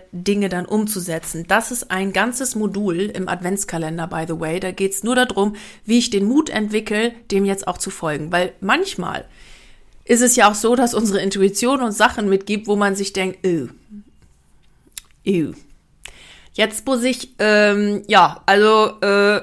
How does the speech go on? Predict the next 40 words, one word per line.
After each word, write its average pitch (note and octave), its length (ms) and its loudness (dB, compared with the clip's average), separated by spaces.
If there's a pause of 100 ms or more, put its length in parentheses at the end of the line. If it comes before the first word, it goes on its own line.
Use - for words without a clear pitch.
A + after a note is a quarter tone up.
(140)
jetzt - 500 0
ist G#3 200 -2
hier A3 180 2
mal G3 240 6
ein F#3 80 0
bisschen G3 460 0
Alarm D#3+ 400 2
angesagt, D3+ 640 -6
ja? E3+ 260 0
Und F#3+ 260 -4
jetzt G3 200 -2
muss G#3 140 -2
ich G#3 120 -6
hier G3 80 -2
mal F#3+ 120 0
raus E3+ 220 -4
aus - 120 -10
meiner D#3+ 180 -4
Komfortzone. E3 680 -10 (640)
Und G3+ 320 2
den G3+ 160 6
Mut C4 420 0
dazu F3+ 280 -4
zu F#3+ 200 -6
haben, F3 200 -2
das F3 140 -8
einfach F#3+ 300 -8
zu - 160 -10
machen, E3 540 -6 (1040)
das G3+ 320 0
ist - 360 0
ein F#3 220 2
Thema, F#3+ 320 0
das F3 220 -4
wir F3+ 80 -6
im F3 100 -6
Adventskalender E3+ 640 -10
ganz F3 220 -10
arg - 180 -10
behandeln. F3 540 -10